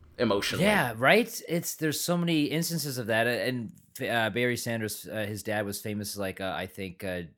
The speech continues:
Speaker 2: uh, Walter Payton's a better running back, or, or no, Jim Brown.
Speaker 1: Yeah, he said it at
Speaker 2: He
Speaker 1: his fucking Hall of Fame. He was, like, the
Speaker 2: Yeah.
Speaker 1: third best running back in the world, Barry Sanders. It's like, what a fucking <laughs> asshole.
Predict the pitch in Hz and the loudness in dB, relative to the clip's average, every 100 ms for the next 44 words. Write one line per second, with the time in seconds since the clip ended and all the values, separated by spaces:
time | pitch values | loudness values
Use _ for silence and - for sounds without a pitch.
0 | - 87 85 82 - _ _ - 95 92 | -10 -8 -6 -8 -12 _ _ -14 -14 -12
1 | 95 92 104 110 110 120 131 147 143 127 | -10 -10 -10 -8 -8 -6 -6 -4 0 0
2 | 120 120 110 104 123 104 101 101 330 220 | 2 2 0 0 -2 -2 0 4 6 6
3 | 202 262 247 240 240 233 - 247 240 240 | 6 8 10 10 8 6 4 2 4 4
4 | 220 - 214 226 226 254 262 147 143 165 | 2 0 6 6 6 6 6 4 4 4
5 | 151 165 - 156 139 120 185 185 175 170 | 6 4 6 6 8 10 10 10 8 8
6 | 160 160 139 131 147 131 127 147 139 123 | 6 8 8 8 6 4 6 6 8 6
7 | 117 - - 131 127 120 147 151 156 82 | 4 -6 0 4 6 6 6 4 4 -2
8 | 95 - - 190 - 208 381 427 240 - | -4 -2 -2 -2 -4 2 6 6 4 -2
9 | 240 240 294 254 - 254 320 - 180 107 | -2 0 2 0 0 0 2 4 6 6
10 | 92 | 2